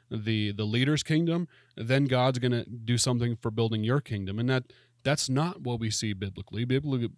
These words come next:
biblically, we see that people that are following after God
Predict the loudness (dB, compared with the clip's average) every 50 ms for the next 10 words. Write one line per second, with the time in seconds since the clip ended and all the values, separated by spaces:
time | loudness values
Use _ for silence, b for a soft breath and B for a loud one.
0 | -6 -2 0 0 2 2 0 0 -2 -4 -2 -2 -4 -4 -4 -4 -4 -4 -6 -8
1 | -8 -8 -6 -4 -4 -2 -2 -2 -2 -2 -2 -4 -4 -6 b b b b b b
2 | b _ 0 2 4 4 4 4 2 0 -2 -2 -2 -4 -4 -2 -4 -4 0 0
3 | 2 2 2 2 2